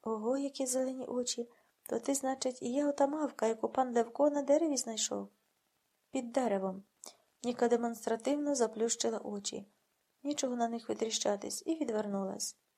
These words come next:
От бачите, пане Левку, навіть лісові мавки, виявляється, не можуть обходитись без електрики.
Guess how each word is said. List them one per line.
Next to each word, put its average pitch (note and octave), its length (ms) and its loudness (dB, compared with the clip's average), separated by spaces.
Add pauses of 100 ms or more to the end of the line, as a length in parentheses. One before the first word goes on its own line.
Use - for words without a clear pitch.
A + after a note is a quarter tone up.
(600)
От A#3 160 4
бачите, A#3+ 460 2
пане A3 300 4
Левку, G#3+ 380 -2
навіть B3+ 340 2
лісові A#3+ 340 2
мавки, C4+ 440 0
виявляється, B3+ 680 2 (500)
не A#3 140 0
можуть D4 360 0
обходитись B3 600 0
без A3+ 280 0
електрики. G3+ 640 -6